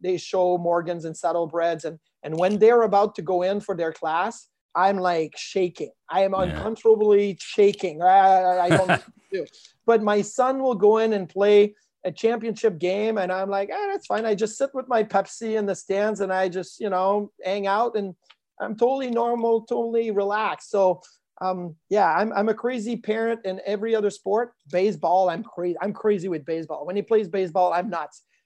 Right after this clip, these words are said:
Speaker 1: Uh, if I'm a
Speaker 2: <laughs>
Speaker 1: coach, I'm arguing with umpires. I'm out there
Speaker 2: <laughs>
Speaker 1: kicking sand. Like, I'm crazy in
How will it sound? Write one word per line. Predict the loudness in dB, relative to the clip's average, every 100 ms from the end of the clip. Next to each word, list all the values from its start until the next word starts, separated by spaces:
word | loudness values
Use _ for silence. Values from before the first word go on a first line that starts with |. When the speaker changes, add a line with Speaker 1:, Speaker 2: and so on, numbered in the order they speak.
| -6
Speaker 1:
Uh, | -4 -2 -4
if | -2
I'm | 0 0
a |
Speaker 2:
<laughs> | 2 4
Speaker 1:
coach, | 4 2 -4
I'm | -2 2
arguing | 2 2 0 0
with | 0
umpires. | -2 -4 -2 0 4 6 6 4 -10 _ 0
I'm | 2
out | 4 4 6
there | 6
Speaker 2:
<laughs> |
Speaker 1:
kicking | 4 -4 -10 -16
sand. | -4 0 2 2 0 -2 -10 -6
Like, | -4 2
I'm | 2 0
crazy | -6 0 4 4 2 -2
in | -4 -4 -6